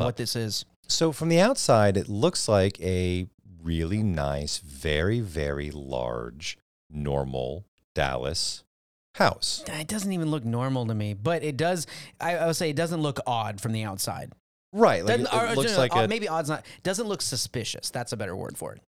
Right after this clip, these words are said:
Speaker 2: Looks like a big home. The address is one three two two nine Southview Lane. It's
Speaker 1: I'm
Speaker 2: on the
Speaker 1: sorry
Speaker 2: market.
Speaker 1: for anyone <laughs> who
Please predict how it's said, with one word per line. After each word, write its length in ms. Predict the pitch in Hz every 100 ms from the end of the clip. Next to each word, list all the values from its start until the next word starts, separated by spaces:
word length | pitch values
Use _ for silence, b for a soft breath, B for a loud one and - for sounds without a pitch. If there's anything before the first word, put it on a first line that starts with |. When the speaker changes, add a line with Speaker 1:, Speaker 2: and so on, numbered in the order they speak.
| -
Speaker 2:
Looks 420 | 95 104 110 -
like 220 | 101 95
a 60 | 87
big 240 | 73 82
home. 300 | 67 69 64
The 160 | 62 95
address 400 | 120 135 127 113
is 120 | 85
one 280 | 85 107 139
three 320 | - 92 85
two 240 | - - 113
two 200 | - 110
nine 360 | 82 80 78
Southview 800 | 76 - 95 104 - - 87 95 85
Lane. 600 | 80 80 78 69 - -
It's 140 | -
Speaker 1:
I'm 40 | 107
Speaker 2:
on 120 | 135
the 60 | 143
Speaker 1:
sorry 140 | -
Speaker 2:
market. 140 | 156 143
Speaker 1:
for 60 |
anyone 440 | 151 160 165 226 -
<laughs> 40 |
who 120 | 247